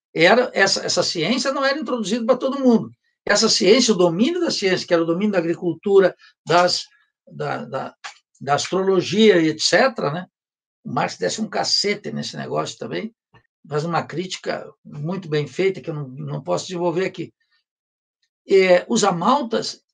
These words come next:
eram um conhecimento que ficava só, é,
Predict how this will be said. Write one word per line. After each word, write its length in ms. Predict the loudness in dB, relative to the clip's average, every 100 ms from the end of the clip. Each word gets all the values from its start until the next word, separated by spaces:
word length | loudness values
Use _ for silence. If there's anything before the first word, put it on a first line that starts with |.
| _ _
eram 220 | 0 2
um 40 | 4
conhecimento 960 | 4 2 -2 -2 -2 -2 -6 -14 -16 _ _ _ _
que 140 | -6
ficava 540 | -4 -6 0 2 2 0
só, 640 | -2 -2 0 2 2 0 -6 _ _ _ _ _ -2
é, 800 | 4 6 6 4 4 0 -2